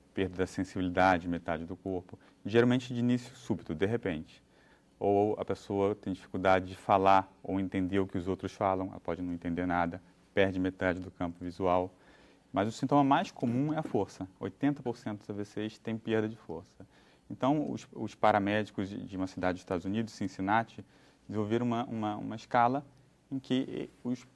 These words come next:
não médicos que atendem as pessoas aplicam e se tem um desses sinais positivos,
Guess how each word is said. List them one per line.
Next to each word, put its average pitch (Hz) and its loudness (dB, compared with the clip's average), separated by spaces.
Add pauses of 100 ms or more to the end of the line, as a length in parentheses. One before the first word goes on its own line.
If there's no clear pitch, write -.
não 139 2
médicos 147 -2
que - -2
atendem 139 2
as 135 -2
pessoas 135 -2
aplicam 143 -2 (380)
e 135 -12
se - -18
tem 139 0
um 175 -4
desses 170 -6
sinais 117 -2 (160)
positivos, 123 -2